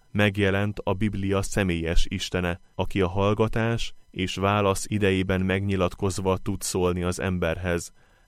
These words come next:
le tud ereszkedni hozzá, hogy vele éljen,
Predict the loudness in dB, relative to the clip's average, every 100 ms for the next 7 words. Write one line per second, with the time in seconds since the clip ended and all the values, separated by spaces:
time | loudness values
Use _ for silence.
0 | -2 2 2 2 0 0 0 -2 -2 -2
1 | -2 -2 -2 -2 -2 -2 -2 -10 _ _
2 | -4 0 2 4 4 2 0 2 2 0